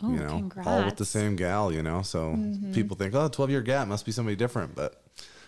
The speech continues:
Speaker 2: nope.
Speaker 1: No?
Speaker 2: <laughs>
Speaker 1: Yep. Good for you.
Speaker 2: Yeah, no, uh, and so I'm a dad, I'm a husband, and then, you know, I, I have a financial planning practice, and, uh, I also am an entrepreneur. I, I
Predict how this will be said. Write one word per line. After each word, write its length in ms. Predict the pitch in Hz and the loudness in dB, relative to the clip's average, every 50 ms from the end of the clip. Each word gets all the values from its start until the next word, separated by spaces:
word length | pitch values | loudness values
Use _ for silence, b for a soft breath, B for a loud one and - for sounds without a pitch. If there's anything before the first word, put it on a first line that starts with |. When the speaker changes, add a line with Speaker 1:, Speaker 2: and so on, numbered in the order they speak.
| B _ - | B _ -4
Speaker 2:
nope. 280 | 87 98 113 - - 220 | -2 0 0 0 -2 -4
Speaker 1:
No? 140 | 202 196 262 - - | -4 -4 -4 -2 0
Speaker 2:
<laughs> 560 | 127 120 - 539 - 202 - - - - - | 0 2 2 4 4 4 4 6 4 4 4
Speaker 1:
Yep. 340 | 214 - - 240 254 - 262 - - B B B B B B 403 370 320 B - | 4 2 2 0 -2 -4 -8 -10 -10 B B B B B B -4 -4 -4 B 0
Good 140 | 240 262 | 0 2
for 120 | 254 302 277 | 2 2 2
you. 240 | 240 196 180 175 170 - - | 4 2 2 0 -2 -4 -2
Speaker 2:
Yeah, 260 | - 113 113 120 127 127 | 2 4 4 4 4 4
no, 240 | 123 120 120 110 | 4 4 4 4
uh, 460 | 101 101 104 107 104 101 101 101 92 - | 4 4 4 4 4 4 4 2 2 0
and 200 | 98 101 101 101 | 0 0 0 0
so 200 | - 117 107 104 | 2 2 4 4
I'm 120 | 104 104 | 4 4
a 40 | 101 | 2
dad, 360 | 92 110 104 104 104 104 104 | 4 4 4 4 2 2 2
I'm 340 | 98 87 90 90 85 87 85 82 | 2 2 2 2 0 0 0 0
a 40 | |
husband, 560 | 85 98 101 98 - 104 95 92 92 90 87 - 113 117 - _ - - - - | 0 0 0 0 0 -2 -2 0 -2 -4 -6 -8 -12 -14 -16 _ -20 -20 -14 -10
and 200 | 90 92 92 90 | -6 -4 -4 -2
then, 580 | 90 90 90 90 87 87 87 87 85 85 80 80 _ b b b b b b b b - | -2 -2 -2 -2 -2 -2 -2 -4 -4 -6 -6 -10 _ b b b b b b b b -4
you 80 | 92 92 | -2 0
know, 120 | 95 90 | 2 2
I, 560 | 90 87 87 85 82 87 87 87 87 90 87 | 2 2 2 2 2 2 2 2 2 2 0
I 140 | - - - | -2 -4 -2
have 200 | 90 101 98 85 | -2 -2 0 0
a 500 | 92 87 85 85 82 82 82 80 80 85 85 | 2 2 2 2 2 0 0 -2 -4 -8 -8
financial 400 | - - 98 98 98 92 - 92 | -6 -4 -2 -2 -2 -2 -4 -6
planning 360 | - - 107 98 98 98 92 | -4 -4 -2 -2 -2 -2 -4
practice, 640 | 90 - 104 95 95 95 - 98 95 92 - - - - - - - | -2 -2 -2 -2 -2 -4 -4 -4 -4 -4 -6 -8 -10 -12 -14 -12 -8
and, 600 | 85 80 82 82 80 80 80 80 80 80 80 - - - 82 | -6 -4 -4 -4 -4 -4 -4 -4 -4 -6 -6 -8 -8 -8 -6
uh, 300 | 82 80 78 73 78 80 | -6 -4 -4 -4 -2 -2
I 40 | |
also 340 | 85 87 92 - - 92 87 | 0 0 0 0 -2 -2 -2
am 100 | 87 87 | -2 -2
an 60 | 82 | -2
entrepreneur. 640 | 80 82 85 - - - - 92 90 90 90 90 90 | -2 -4 -4 -6 -8 -8 -6 -4 -2 0 0 0 0
I, 340 | 85 80 80 78 - - 82 | 0 -2 -2 -4 -4 -2 -2
I 60 | 80 | -2